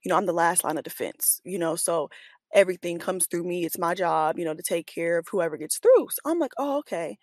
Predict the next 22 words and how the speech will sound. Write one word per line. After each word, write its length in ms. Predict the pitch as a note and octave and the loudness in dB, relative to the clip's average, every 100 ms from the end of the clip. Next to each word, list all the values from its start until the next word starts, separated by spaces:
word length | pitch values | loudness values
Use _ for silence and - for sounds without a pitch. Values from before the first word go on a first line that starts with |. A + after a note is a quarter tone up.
| - - _ - | -20 -20 _ -10
And 160 | G#3+ | -6
the 60 | G3+ | -2
funny 320 | - G#3+ C#4+ | 0 0 -2
thing 180 | B3+ A3+ | -6 -6
is, 580 | G3 F#3 F3+ F3+ - - _ - | -2 -2 -2 -6 -10 -16 _ -4
the 80 | F3+ | 0
way 240 | F3+ F#3+ | 2 2
that 140 | A3 - | 2 0
I 80 | |
actually 360 | F#3 G#3 - G3 | 0 -2 -6 -8
learn 200 | F3 F3+ | -6 -6
sports 440 | - - E3+ - | -6 -4 -4 -2
still 300 | - - F3+ F3 | -4 -4 -6 -8
to 100 | - | -8
this 160 | F3 | -6
day 320 | - E3+ F3+ | -2 0 0
is 100 | F3+ | -2
by 140 | - E3+ | -4 -4
guys 240 | D#3+ D3+ | -4 -6
I've 80 | C3 | -6
talked 240 | - - | -8 -10
to. 220 | - - | -14 -16